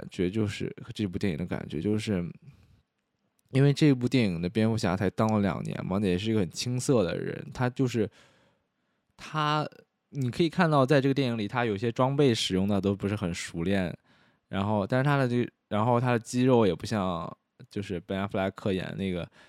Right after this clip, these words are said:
那一版蝙蝠侠那么壮硕的肌肉，就是，毕竟才当两年，可能那个腱子肉还没有练起来，对吧？嗯，虽然在，嗯，黑暗骑士和就是，嗯，在最后，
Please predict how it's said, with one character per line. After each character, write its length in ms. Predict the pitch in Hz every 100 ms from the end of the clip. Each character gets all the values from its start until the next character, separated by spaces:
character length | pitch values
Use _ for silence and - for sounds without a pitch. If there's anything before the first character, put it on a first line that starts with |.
| _ -
那 100 | 110
一 80 | 98
版 240 | 85 82
蝙 160 | 98 101
蝠 80 | 98
侠 200 | 95 82
那 100 | 98
么 240 | 92 87 -
壮 280 | - 113 90
硕 200 | 90 113
的 80 | 90
肌 220 | 85 95
肉， 280 | 95 90 87 101 -
就 180 | 104
是， 180 | 101 87 110 _
毕 100 | 127
竟 80 | 127
才 100 | 123
当 200 | 120 123
两 200 | 117 85
年， 120 | 90
可 80 | 104
能 160 | 95
那 80 | 107
个 80 | 107
腱 240 | 104 123
子 80 | 104
肉 120 | 104
还 60 | 104
没 120 | 104
有 80 | 104
练 240 | 110 123
起 140 | 95 -
来， 100 | -
对 100 | -
吧？ 140 | - - _ _ _ _ _ _ _ _ _ _ _ -
嗯， 480 | 135 131 127 127 123 - - - _ _ -
虽 280 | - 233
然 260 | 226 208 214
在， 500 | - 208 156 135 120 -
嗯， 180 | 139 135
黑 200 | 123 165
暗 160 | 160 135
骑 240 | - -
士 400 | 117 - 156 135
和 580 | 117 - 107 104 107 110
就 240 | 101 117 107
是， 560 | - - 104 98 92 - _ _ _ -
嗯， 500 | 107 101 98 67 - _ _ _ _
在 160 | - 160
最 240 | 143 165
后， 420 | 160 185 143 113